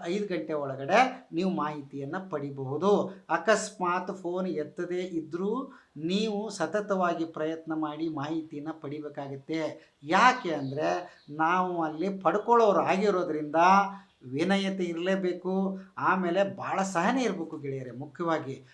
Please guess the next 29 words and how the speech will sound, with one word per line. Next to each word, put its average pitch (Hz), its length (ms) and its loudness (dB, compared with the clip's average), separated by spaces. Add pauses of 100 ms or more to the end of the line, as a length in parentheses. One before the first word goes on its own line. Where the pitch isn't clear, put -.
(120)
"ಅಯ್ಯೋ 214 260 6
ನಾನು 185 220 6
ಹತ್ತು 170 160 2
ಸಲ 240 140 4
ಫೋನ್ 214 260 2
ಮಾಡಿದ್ದೆ, 165 260 0
ಏನ್ರಿ 196 340 2
ಎತ್ತಲೇ 196 300 -2
ಇಲ್ಲ?" 175 160 -2
ಅಂತಂದ್ರೆ 156 400 -4
ಹೌದು. 208 640 -4 (100)
ಯಾಕೆ 196 280 -6
ಅಂದ್ರೆ 190 720 -2
ಬೇರೆ 185 260 2
ಬೇರೆ 175 240 -4
ಕೆಲಸಗಳು 143 460 -10
ಅವ್ರಿಗೂ 165 360 -4
ಇರುತ್ತೆ. 190 840 0
ನಾವು 190 340 6
ಎತ್ತಿದ 202 220 -4
ತಕ್ಷಣ 208 260 -2
ನಮ್ಮ 170 220 -2
ಕೆಲಸ 165 260 -6
ಆಗ್ಬಿಡುತ್ತೆ 160 560 -4
ಅನ್ನೋ 147 140 -6
ಅಹಂ 147 360 -4
ನಮ್ಗೆ 147 260 -6
ಯಾಕೆ 180 180 -4
ಬೇಕು? 165 540 -2